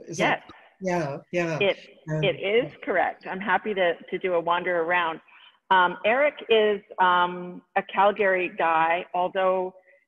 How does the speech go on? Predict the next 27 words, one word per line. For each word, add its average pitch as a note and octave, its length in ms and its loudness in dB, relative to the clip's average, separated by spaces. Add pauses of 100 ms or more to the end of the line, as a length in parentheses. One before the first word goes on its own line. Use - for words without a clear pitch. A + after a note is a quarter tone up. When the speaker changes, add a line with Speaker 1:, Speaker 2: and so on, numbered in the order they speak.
(220)
Speaker 2:
he's A3+ 220 -4 (100)
been A#3 140 -2
in C4 200 -10
Dusseldorf, G3 640 -4 (240)
Germany F3 640 -6
for F3+ 160 -8 (600)
just, G#3+ 140 -8 (220)
well, G3 180 0
over A3 320 -2
four F3 160 -2
years D#3+ 280 -8 (100)
now. - 280 -10 (560)
He G3+ 120 -4
went, G3 320 -2 (260)
um, F3 380 -4
he G#3+ 60 -8
was G3+ 160 -2
invited G3+ 600 -2 (200)
to F3+ 240 -2 (180)
study F#3 560 -2 (200)
under, F3+ 360 -4
uh, D#3+ 280 0
an F3 100 -10
international E3+ 680 -10 (120)
painter E3 320 -10
named D#3+ 220 -16 (100)
Peter D#3+ 200 -12